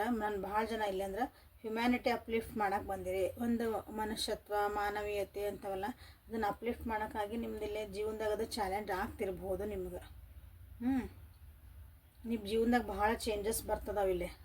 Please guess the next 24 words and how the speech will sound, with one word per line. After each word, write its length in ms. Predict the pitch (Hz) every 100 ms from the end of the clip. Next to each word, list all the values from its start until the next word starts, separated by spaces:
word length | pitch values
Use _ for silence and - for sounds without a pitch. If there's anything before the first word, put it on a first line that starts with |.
| -
ನಿಮ್ಮೊಳಗೆ 480 | 220 226 226 226 226
ನೀವು 160 | 226
ಚೇಂಜಸ್ 440 | 220 214 202 220 226
ಆಗ್ತದಾವ. 340 | 214 208 208
ನಿಮಗೆ 320 | 214 220 214 214 - - -
already 520 | 196 202 202 226 247
ನಿಮ್ಗಿಲ್ಲಿ, 520 | 247 247 247 233 233 233 - - - -
ಹ್ಮ್, 520 | 214 208 202 196 190 185 - - - - - - - - - - -
ಮೆಡಿಟೇಷನ್ 560 | 226 220 220 254 269 254
ಮಾಡ್ತಿರ್ಬೋದು 580 | 226 240 254 233 233 185
ಭಾಳ 260 | 175 226
ಜನ. 160 | 226 220 226 247 - - -
ಚಕ್ರಾಸ್ 420 | 220 - 233 240
ಹೀಲಿಂಗ್ 260 | 240 226 226
ಮಾಡ್ಕೊಂತಿರ್ಬೋದು, 800 | 214 - 220 220 208 214 214 220 226 - -
ಅಥವಾ 320 | 220 - 208 208 202 - - - -
ಚಕ್ರ 300 | - 208 226 233 233 226 220 220 214 - - 202
ಆಕ್ಟಿವೇಟ್ 400 | - 240 233 226
ಮಾಡ್ಕೊಳಕ್ಕೂ 600 | 214 202 214 220 220 220
ಕೆಲವೊಬ್ರು 460 | - 208 208 214
ಟ್ರೈ 180 | - 202
ಮಾಡ್ತಿರ್ಬೋದು 640 | 220 214 202 202 185 196 185
ನೋಡ್ರಿ 280 | 196 175
ಇಲ್ಲಿ. 140 | 180